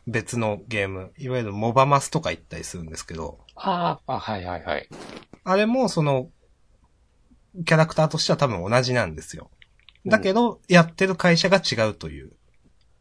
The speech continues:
Speaker 2: はいはいはい。
Speaker 1: 運営してる会社が。
Speaker 2: うん。
Speaker 1: そういう風な確か構図になってて。
Speaker 2: なるほど。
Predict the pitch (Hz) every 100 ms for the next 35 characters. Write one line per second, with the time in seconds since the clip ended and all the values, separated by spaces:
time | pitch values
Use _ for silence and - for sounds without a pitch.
0 | _ - 117 123 110 98 - 82 80 76
1 | 82 92 90 95 87 73 - 226 240 240
2 | 131 117 - 90 - 110 101 98 95 -
3 | 80 - 76 - _ _ _ _ _ _
4 | _ _ _ _ _ - 98 92 92 87
5 | 80